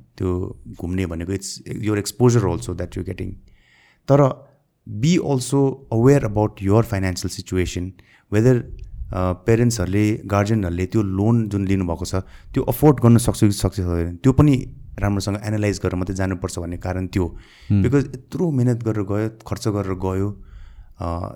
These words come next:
Speaker 1: तिन महिनामै फ्रस्ट्रेसन भएर फिर्ता आयो भने त कसैले पनि मजा
Speaker 2: या।
Speaker 1: भएन, होइन?
Speaker 2: या।
Speaker 1: But at the same time के पनि हुन्छ भने सुशान्त, अ, when, अ, students from Nepal, for example, they go, अलिकति एङ्जाइटी हुनसक्छ कहिले कहिले, because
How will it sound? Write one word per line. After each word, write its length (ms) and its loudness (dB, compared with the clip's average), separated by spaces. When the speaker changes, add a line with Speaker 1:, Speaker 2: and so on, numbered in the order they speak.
Speaker 1:
तिन 160 2
महिनामै 500 2
फ्रस्ट्रेसन 580 -4
भएर 280 -6
फिर्ता 580 -6
आयो 160 -2
भने 260 -8
त 260 -6
कसैले 220 0
पनि 140 0
मजा 280 4
Speaker 2:
या। 60 4
Speaker 1:
भएन, 220 -2
होइन? 360 -6
Speaker 2:
या। 140 0
Speaker 1:
But 140 6
at 80 0
the 160 2
same 140 4
time 140 2
के 120 2
पनि 160 2
हुन्छ 180 -4
भने 160 -4
सुशान्त, 400 -6
अ, 320 -4
when, 260 0
अ, 300 -10
students 360 2
from 160 -4
Nepal, 300 -4
for 100 -8
example, 320 -8
they 200 -6
go, 140 -6
अलिकति 260 -4
एङ्जाइटी 400 -2
हुनसक्छ 460 -4
कहिले 240 -4
कहिले, 200 -8
because 260 -6